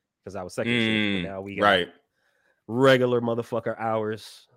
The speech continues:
Speaker 1: Um,
Speaker 2: Nah, loser.
Speaker 1: <laughs> you gotta be in bed by ten o'clock. Boo. Um,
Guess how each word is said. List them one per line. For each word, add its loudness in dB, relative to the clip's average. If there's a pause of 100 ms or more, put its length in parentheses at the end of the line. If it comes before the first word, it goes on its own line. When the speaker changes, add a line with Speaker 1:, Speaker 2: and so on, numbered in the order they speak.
(140)
Speaker 1:
Um, -4
Speaker 2:
Nah, -2
loser. -8
Speaker 1:
<laughs> -12
you -12
gotta -10
be -12
in -12
bed -16
by -18
ten -14
o'clock. -20 (100)
Boo. -16 (840)
Um, -18